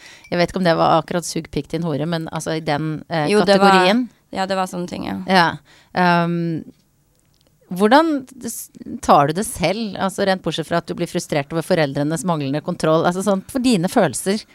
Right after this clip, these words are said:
Speaker 1: hvordan påvirkes de av det, sånn drittslenging?
Speaker 2: Mm. Jeg blir, jeg ble lei meg før, egentlig. Men jeg blir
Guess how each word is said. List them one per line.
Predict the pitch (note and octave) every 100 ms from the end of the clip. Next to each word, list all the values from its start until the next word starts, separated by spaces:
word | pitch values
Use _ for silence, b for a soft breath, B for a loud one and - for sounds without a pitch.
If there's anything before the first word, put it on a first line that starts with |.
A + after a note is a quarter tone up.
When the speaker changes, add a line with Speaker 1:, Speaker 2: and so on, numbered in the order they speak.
| b
Speaker 1:
hvordan | G3 G#3 A#3 G#3+ G3+
påvirkes | A3+ F#3+ G3 - -
de | E3
av | C3+ D3+
det, | E3 -
sånn | - F3+ E3+
drittslenging? | F3+ F3 - C#3+ -
Speaker 2:
Mm. | b b b b -
Jeg | G3
blir, | - F#3+ G#3 G#3 G3+ G3 -
jeg | - G3+
ble | G#3 G#3+
lei | G#3+ A#3
meg | B3+ B3+
før, | - F3+ E3+ E3
egentlig. | - F3 - F2+ F3+ F#3+ -
Men | F#3
jeg | F#3+
blir | F#3+